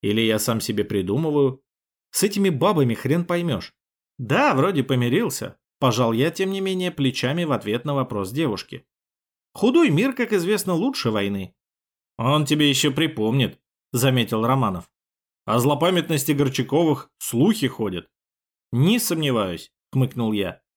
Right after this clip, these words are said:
«Но пусть попробует. По крайней мере, к этому уже буду готов». «А ты вообще знаешь, с чего он на тебя так вызверился?»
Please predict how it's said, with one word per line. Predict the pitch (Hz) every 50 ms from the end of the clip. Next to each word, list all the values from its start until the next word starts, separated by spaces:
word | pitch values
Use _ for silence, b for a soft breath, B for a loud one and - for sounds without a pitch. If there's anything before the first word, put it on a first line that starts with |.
| _ _ _ _ -
«Но | 139 165 254 349
пусть | 359 - 359 320 -
попробует. | - 339 320 330 359 359 294 156 107 92 - - _ _ _ _ _ _ -
По | 113 107
крайней | - 120 110 123 165 214 240 240
мере, | 240 247 226 233
к | 226 - -
этому | 123 107 98 92 123 143 196 226 -
уже | - 151 131 110 98 107 98
буду | 95 101 110 127 135
готов». | 156 190 190 - 196 117 87 - _ _ _ _ _ _ _ _ _ _ _ _ _ _
«А | - 170 170
ты | 156 170 160
вообще | 147 131 - - 147
знаешь, | 135 113 127 143 180 285 339 311 -
с | -
чего | - - 226 190 160
он | 151 151
на | 151 143
тебя | - 151 160 156
так | - 247 254 -
вызверился?» | 262 165 123 107 101 107 101 101 92 - - - 101 -